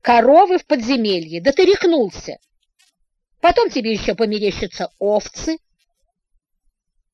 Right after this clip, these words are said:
Получилось очень забавно, что она это сказала как раз в тот момент,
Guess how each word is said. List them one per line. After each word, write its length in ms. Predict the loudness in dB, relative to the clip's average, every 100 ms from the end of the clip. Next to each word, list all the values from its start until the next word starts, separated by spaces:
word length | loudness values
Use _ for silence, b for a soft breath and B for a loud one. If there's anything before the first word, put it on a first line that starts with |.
| _ _ _
Получилось 600 | -12 -12 -6 -4 -4 -6 -8
очень 320 | -8 -8 -8
забавно, 680 | -8 -8 -8 -10 -14 -20 -20 _ _ _ _ _ _
что 300 | _ -6 0
она 240 | 0 0 -4
это 220 | -4 -6
сказала 480 | -4 -4 -2 -4 -4
как 200 | -8 -6
раз 200 | -8 -8
в 60 |
тот 220 | -8 -8 -8
момент, 460 | -10 -8 -8 -10